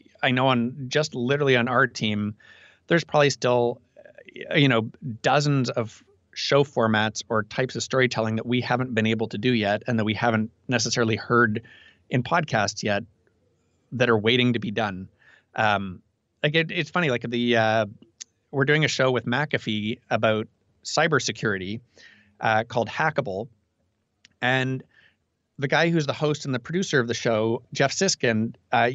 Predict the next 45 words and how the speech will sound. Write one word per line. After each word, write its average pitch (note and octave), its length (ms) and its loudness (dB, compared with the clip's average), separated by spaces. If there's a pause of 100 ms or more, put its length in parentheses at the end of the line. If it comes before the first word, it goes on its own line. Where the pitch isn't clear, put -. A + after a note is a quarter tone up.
(360)
ha-, C3+ 220 -2
has C#3 200 0
a B2+ 60 -2
strong D3+ 280 0
radio F#3 260 0
background, A3+ 380 2
but F#3+ 100 2
he E3 140 -4
also D3+ 320 2
did B2+ 360 0
a C3 60 -4
bunch A#2+ 400 -2
of A#2 340 -2 (160)
television G3 420 2
programming. A2 600 -2 (540)
And B2+ 600 2 (600)
the D3 160 2
idea D#3+ 360 2
that D#3+ 160 -6
they D3+ 120 -2
came E3 200 -6
up F#3 140 -4
with D#3 100 -2
for - 140 -8
the C3 80 -2
show G3 260 2
was C3 140 2
to B2 80 -6
take D3 320 -2
kind G3+ 220 2
of, F3+ 60 2
like, C#3+ 180 2
the C#3+ 100 2
idea C3 320 4
of C3 100 -2
a A#2+ 80 -2
Mythbusters-like A#2 1080 0
format G#2+ 520 0 (520)
and B2+ 100 0
apply C3 240 2
it C3 100 -2
to A#2+ 40 -6
cybersecurity B2+ 840 0
in A#2+ 140 -4
podcasting. A2 760 -2